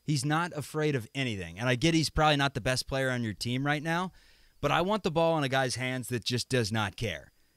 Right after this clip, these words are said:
that is just like, "I'm gonna attack every time I get it. I'm gonna play hard. I'm not gonna, I'm not gonna be affected by anything." Like, Locken at times tonight, you could tell that,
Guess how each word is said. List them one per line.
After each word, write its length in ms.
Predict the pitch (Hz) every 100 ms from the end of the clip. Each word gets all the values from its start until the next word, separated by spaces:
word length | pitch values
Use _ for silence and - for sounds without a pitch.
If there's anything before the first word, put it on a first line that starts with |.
| -
that 140 | 135
is 140 | 131 117
just 160 | 131
like, 100 | 135
"I'm 180 | 117 127
gonna 140 | 143 120
attack 440 | - 127 120 120
every 200 | 117 113
time 220 | 107 113
I 80 | 101
get 220 | 101 131
it. 140 | 135 131
I'm 120 | 120
gonna 120 | 117 107
play 180 | 110 92
hard. 500 | 123 135 135 135 123
I'm 160 | 120 117
not 200 | 113 110
gonna, 380 | 120 113 107 92 - - - _ _ -
I'm 260 | - 117 123
not 160 | 123
gonna 120 | 123
be 80 | 120
affected 520 | 104 - 127 - 135
by 160 | 120 123
anything." 280 | 123 123 123
Like, 160 | 113 107
Locken 420 | 143 180 208 175
at 120 | 131
times 360 | 139 131 135 -
tonight, 200 | 120 107
you 100 | 123
could 120 | 147
tell 300 | - 139 127
that, 160 | 107 104